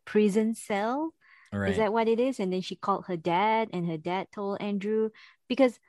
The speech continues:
Speaker 1: again, like, I'm not saying that she didn't get detained. I, she might have gotten detained, but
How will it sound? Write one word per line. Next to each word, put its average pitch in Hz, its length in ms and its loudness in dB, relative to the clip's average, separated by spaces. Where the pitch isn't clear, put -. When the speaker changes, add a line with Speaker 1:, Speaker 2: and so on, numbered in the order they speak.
Speaker 1:
again, 220 420 2
like, 180 280 -2
I'm 208 140 2
not 294 140 4
saying 262 180 2
that 196 120 2
she - 160 -4
didn't 220 180 0
get - 140 -2
detained. 190 440 -4
I, 180 220 -4
she - 220 -6
might 165 360 0
have 220 160 -2
gotten 208 220 2
detained, 214 560 -4
but - 220 0